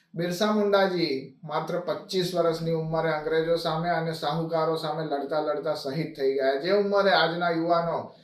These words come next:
પબજી સબજી જેવી ગેમોમાં પોતાનો જિંદગી બરબાદ કરે છે, ઘરે બેસીને આનંદ પ્રમાદમાં પોતાની જિંદગી વેડફે છે, ત્યારે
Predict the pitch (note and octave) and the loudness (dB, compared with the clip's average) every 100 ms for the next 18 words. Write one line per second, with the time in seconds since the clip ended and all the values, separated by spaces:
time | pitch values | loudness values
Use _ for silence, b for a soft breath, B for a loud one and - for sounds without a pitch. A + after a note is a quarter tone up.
0 | B B D#3+ E3 F#3 E3+ E3+ E3+ F3 F3 | B B 0 0 0 0 0 0 -4 -4
1 | F3 F3 D#3+ E3 E3+ F3+ F3 E3 E3 E3 | -4 -4 -2 -2 -2 -2 -2 0 -2 -2
2 | E3 D#3+ D3+ E3 F3 F3 E3+ F3 E3+ F3+ | -2 -6 -8 -6 -4 0 2 2 2 0
3 | F3 E3+ E3 C#3+ D3 D#3+ E3 E3 E3 D3 | -2 0 -2 -2 -2 0 0 -2 -6 -4
4 | D3+ F3 E3 E3 E3 E3+ E3+ E3+ E3 D#3+ | -4 -4 -4 -6 -2 -4 -2 -2 -2 -6
5 | E3 E3+ D#3+ E3 E3+ E3+ E3 E3 E3 - | -6 -8 -12 -10 -6 -2 -2 -2 -4 -2
6 | D#3+ B2+ D#3+ D#3+ E3+ C3 - | -4 -2 0 2 2 -2 -8